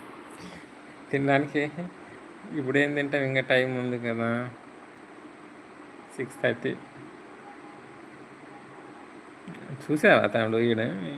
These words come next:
రాజు చౌదరి అంట, పాకిస్తాన్కి జై అంట, యుద్ధం చేస్తున్నాడు నా మీద ఆవిడ.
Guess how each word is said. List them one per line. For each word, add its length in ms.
రాజు 380
చౌదరి 360
అంట, 200
పాకిస్తాన్కి 840
జై 280
అంట, 200
యుద్ధం 460
చేస్తున్నాడు 420
నా 200
మీద 300
ఆవిడ. 260